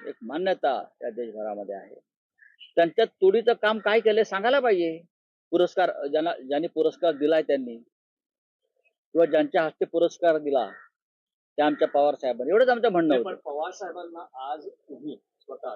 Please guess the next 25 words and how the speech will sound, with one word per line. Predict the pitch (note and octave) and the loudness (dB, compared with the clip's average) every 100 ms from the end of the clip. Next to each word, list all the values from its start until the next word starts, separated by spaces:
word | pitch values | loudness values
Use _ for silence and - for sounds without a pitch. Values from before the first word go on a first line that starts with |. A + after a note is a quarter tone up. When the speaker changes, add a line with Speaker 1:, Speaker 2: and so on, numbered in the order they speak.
| A#2 | -10
Speaker 2:
व्यक्तिगत | A#2+ - C#3+ G#2+ | -12 -10 -8 -8
काही | - _ _ _ _ _ - D3+ | -12 _ _ _ _ _ -8 -6
नाराजी | D3+ B2+ C#3+ D#3 C#3+ D#3 | -4 -4 -6 -6 -10 -14
किंवा | - D3+ G#3 | -6 0 2
Speaker 1:
कशाला? | C#4 C4+ | 2 2
Speaker 2:
कोणती | G#3 F3 | 0 -4
भूमिका | E3+ F3 F#3 | -10 -10 -8
आहे? | C#3+ B2 | -4 0
Speaker 1:
त्यानंतर | A3 B3+ A#3+ B3+ | 2 0 0 2
माझं | A#3+ A3+ | 4 2
पवार | G#3+ A3 A#3 | 4 6 6
साहेबांशी | A3 A3+ A#3 A#3 | 2 -2 2 2
दहा | G3+ A3+ | 2 0
वेळा | B3 | 0
बोलणं | A#3+ A#3+ C4+ | 2 2 4
झालेलं | C4 A#3 G3+ E3 | 4 4 4 4
आहे | C#3+ | 2
ना. | D3+ D#3+ | 0 -8
Speaker 2:
बरं. | - - - _ _ _ _ _ _ _ _ _ _ _ _ - | -14 -20 -20 _ _ _ _ _ _ _ _ _ _ _ _ -6
Speaker 1:
पवार | A#2 C#3+ F#3 | 0 2 2
साहेबांशी | G3+ G3+ G#3 G#3+ | 0 0 0 0
आमचं | F#3 F#3 | 0 0
काय | G3+ | -2
भांडण | E3+ B2+ F#3+ | -2 -2 -2
नाहीये. | A#3 A#3+ G#3 E3+ | 0 0 2 0